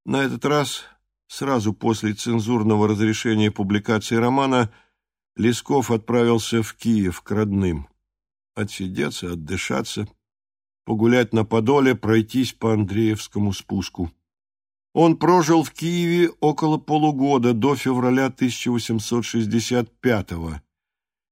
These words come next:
Именно в это время в жизни его случилось событие чрезвычайной важности.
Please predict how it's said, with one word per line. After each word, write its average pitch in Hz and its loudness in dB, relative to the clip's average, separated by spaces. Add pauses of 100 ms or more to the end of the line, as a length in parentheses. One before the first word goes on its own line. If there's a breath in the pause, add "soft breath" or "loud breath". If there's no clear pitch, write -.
(220)
Именно 139 4 (140)
в 110 0
это 143 4
время 165 6
в 131 -2
жизни 156 0
его 160 4
случилось 143 -2
событие 131 -4
чрезвычайной 131 -2
важности. 104 -4